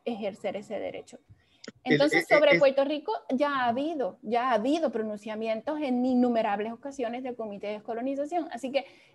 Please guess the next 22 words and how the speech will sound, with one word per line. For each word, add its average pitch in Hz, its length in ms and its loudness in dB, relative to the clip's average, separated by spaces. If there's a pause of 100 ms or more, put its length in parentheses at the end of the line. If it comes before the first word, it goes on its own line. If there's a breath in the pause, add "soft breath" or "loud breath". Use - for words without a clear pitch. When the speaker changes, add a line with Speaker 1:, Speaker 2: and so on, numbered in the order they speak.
Speaker 1:
eh, 247 280 0
es 269 360 -2 (100)
evidente 277 800 -2
y 254 80 -2
necesario 220 800 -4 (220)
para 196 240 -10
mí 262 220 -4
que 240 100 -6
el, 208 240 -6
que 220 100 -8
la 196 100 -8
Comisión 233 460 -4
tome 254 220 0
en 214 100 -8
cuenta 220 640 -6 (160)
esa, 208 640 -4 (140)
eh, 226 280 -2
esos, 269 540 0 (140)
esas 269 320 -2
declaraciones, 220 680 -2
esas 240 140 -8
resoluciones. 208 760 -10